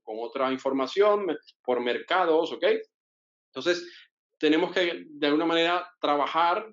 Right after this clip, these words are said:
todo el plan de medición, se traduce también en esto, que de alguna manera toda la organización está trabajando con los mismos indicadores, y una, una buena práctica que algunos gurús recomiendan es que cada persona dentro de la organización, de alguna manera, tenga o sea responsable de una métrica,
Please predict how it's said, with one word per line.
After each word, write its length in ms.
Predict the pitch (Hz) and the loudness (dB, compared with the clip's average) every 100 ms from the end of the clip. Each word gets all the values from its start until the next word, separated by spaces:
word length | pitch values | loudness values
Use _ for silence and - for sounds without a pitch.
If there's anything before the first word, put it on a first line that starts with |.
| _ _ _ _ _ _ | _ _ _ _ _ _
todo 280 | - 185 185 | 2 6 6
el 100 | 180 | 4
plan 220 | 185 190 | 0 0
de 80 | 185 | -2
medición, 500 | 180 175 175 190 196 | -2 -4 -2 -2 -2
se 120 | 165 | -6
traduce 480 | 156 135 151 147 165 | -6 -2 -2 -2 -6
también 260 | 151 156 160 | -6 -4 -4
en 120 | 165 | -4
esto, 460 | 196 - 180 226 - _ _ | -6 -6 -6 -6 -8 _ _
que 140 | - | -2
de 20 | |
alguna 260 | 139 143 151 | 0 0 -2
manera 460 | 147 147 170 170 - | -2 0 0 -2 0
toda 180 | 165 | 2
la 60 | 160 | 4
organización 400 | 160 156 151 165 | 2 -2 -6 -8
está 160 | 160 147 | -6 -6
trabajando 380 | 147 147 143 | -6 -6 -8
con 100 | 127 | -8
los 100 | 123 | -10
mismos 280 | 131 143 151 | -10 -8 -4
indicadores, 680 | 151 147 151 170 180 180 - _ _ _ _ - | -2 -2 0 0 0 -2 -6 _ _ _ _ -6
y 160 | 170 | 0
una, 480 | 196 160 165 160 156 | 4 6 6 4 2
una 180 | 147 156 | 2 2
buena 280 | 156 160 156 | 4 2 2
práctica 500 | 156 165 160 135 123 | 0 -2 -2 -4 -4
que 80 | 127 | -4
algunos 360 | 120 139 143 | -6 -6 -6
gurús 240 | 147 143 147 | -4 -2 -2
recomiendan 500 | 147 139 143 147 143 | -4 -6 -4 -2 -4
es 160 | 127 - | -8 -4
que 280 | 131 127 - | -2 -2 -4
cada 320 | - 151 156 | 0 2 2
persona 360 | 151 147 156 139 | 0 -4 -2 -2
dentro 260 | 135 135 139 | -4 -6 -6
de 60 | |
la 100 | 135 | -6
organización, 500 | 127 127 127 143 147 - _ _ - | -8 -12 -12 -8 -8 -10 _ _ -6
de 80 | |
alguna 140 | 123 131 | -2 -2
manera, 380 | 127 131 131 - | -2 -2 -2 0
tenga 420 | 135 135 135 147 | 0 2 0 0
o 80 | 131 | -2
sea 180 | 120 | -4
responsable 560 | 120 123 131 120 127 131 | -6 -6 -10 -8 -6 -4
de 80 | 123 | -4
una 120 | 131 | -4
métrica, 520 | 135 147 147 165 185 | -2 -4 -4 -6 -6